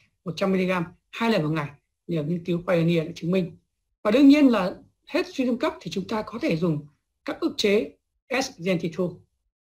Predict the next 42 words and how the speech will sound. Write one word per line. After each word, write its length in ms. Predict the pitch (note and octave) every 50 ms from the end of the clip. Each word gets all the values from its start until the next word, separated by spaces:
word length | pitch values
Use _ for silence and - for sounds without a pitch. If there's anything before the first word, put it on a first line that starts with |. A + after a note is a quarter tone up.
| _ _
Tuy 140 | - D#4+ D#4
nhiên, 320 | D4+ D#4+ D#4+ C#4+ C4+ - - _ _ _ _ -
nếu 160 | G#3 G#3+ A#3+
mà 120 | C#4 C#4+
do 140 | A#3 A#3+ A#3+
được 200 | G#3+ G3 E3+ - -
kinh 140 | D4 C#4 C#4
tế 340 | - B3 A#3+ C#4+ G4 F#4+ - - _ _ _ _ _ -
mà 100 | F#3+ F#3+
chúng 100 | E3+ -
ta 120 | - B3
phải 180 | A#3+ - G3+ D#3+
lựa 100 | E3+ -
chọn 220 | - - A#3+ - -
cái 100 | G#3+ G#3+
nào 180 | A#3+ A3+ G3+ F3
trước, 280 | - D#4 E4+ F#4 - -
acne 380 | - C#4 C#4 C#4+ D4 C#4+ C4+ - - - _ _ _ _ _
hay 140 | - - D4+ D4+
ức 80 | C#4+ -
chế 360 | - G3+ G3 A3 - - - _ _ _
S 200 | - A#3 A#3 A#3 - _ _ _
G 40 | -
L 40 | G3+
T 80 | E3+ F3
two 220 | F3+ D#3+ - F#3 E3
trước 220 | - B3 C#4+ D4+ C#4+ -
thì 120 | - F3 D#3
rõ 160 | - F#3+ -
ràng 260 | A3+ B3 A3 G3 F#3 D#3+ - - - _ _ _ _ -
các 120 | - B3
nghiên 120 | A#3+ A3+ A3+
cứu 160 | A3 G3 - -
thấy 140 | - F#3 G3+
rằng 180 | A3+ G#3 F3+
là 100 | E3 D3+
gì? 220 | D3 D#3 D3 C#3+ - - _ _ _ _ _ _ -
Ức 140 | - C4+ -
chế, 400 | - G#3+ G3 G3 G#3+ C4 D#4+ - - _ _ _ _ _ _ _ _ _ _ _ _ -
à, 220 | G#3 F3+ E3+ E3
với 260 | E3+ E3+ D#3+ E3 F#3 A#3
acne 260 | - A#3 - - C4